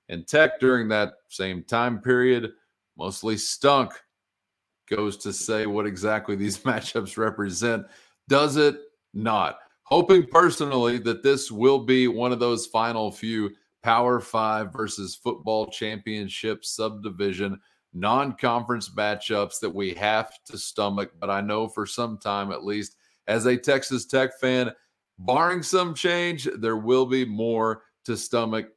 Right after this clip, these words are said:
to come. Twenty twenty-three through twenty twenty-seven, featuring the likes of Abilene Christian, Tarleton State, Arkansas, Pine Bluff. And what is it all for exactly? I'm not quite sure.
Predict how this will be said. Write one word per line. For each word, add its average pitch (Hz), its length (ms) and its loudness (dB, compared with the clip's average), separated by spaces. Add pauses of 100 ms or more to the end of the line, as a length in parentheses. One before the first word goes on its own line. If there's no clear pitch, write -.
(120)
to 110 120 -4
come. 101 540 -4
Twenty 151 380 -6
twenty-three 143 800 -4
through 110 440 -4
twenty 135 440 -6
twenty-seven, 131 840 0 (300)
featuring 127 640 2
the 104 140 -4
likes 117 400 2
of 90 340 -4
Abilene 104 520 -4
Christian, 139 720 0 (320)
Tarleton 101 580 -4
State, 139 600 0 (100)
Arkansas, 113 920 0 (160)
Pine 135 440 -2
Bluff. 135 460 6 (260)
And 110 200 -4
what 143 220 4
is 143 160 0
it 147 160 -2 (100)
all 135 300 0
for 165 420 -2
exactly? 165 720 0 (500)
I'm 135 160 0
not 147 220 0
quite 139 280 4
sure. 120 500 0